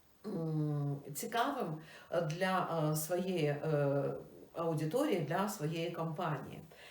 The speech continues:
І потім вже, е, трішечки, е, буде там інформація про чудове місто Горське, але це згодом.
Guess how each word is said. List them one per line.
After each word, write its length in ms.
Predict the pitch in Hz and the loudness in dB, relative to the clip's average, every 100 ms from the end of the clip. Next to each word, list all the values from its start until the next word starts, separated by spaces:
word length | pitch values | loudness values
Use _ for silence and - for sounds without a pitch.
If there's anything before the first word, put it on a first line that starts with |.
| - - | -10 2
І 120 | 208 | 4
потім 400 | 214 330 277 214 | 4 2 4 2
вже, 320 | 196 214 269 277 | 2 2 0 -2
е, 200 | 160 165 | 0 2
трішечки, 720 | 156 202 240 269 - 202 220 220 - - - | 2 -2 -4 -6 -4 0 0 0 -10 -18 -4
е, 240 | 180 170 165 160 | 2 4 4 4
буде 220 | 202 175 | 2 2
там 260 | 165 170 151 | 2 2 0
інформація 680 | 160 185 175 285 320 - 175 | -2 -2 -2 -2 0 2 2
про 440 | - 196 185 151 | 2 2 4 2
чудове 400 | - 180 185 147 | -2 -2 0 2
місто 400 | 143 202 285 - 269 220 | 2 0 -2 -2 -2 -2
Горське, 600 | 190 185 185 - 269 320 - - - | -2 0 -2 -4 -2 -2 -4 -14 -6
але 260 | 165 175 247 | 0 4 4
це 240 | - 202 | 4 2
згодом. 480 | 208 143 120 95 - | 2 0 -2 -4 -6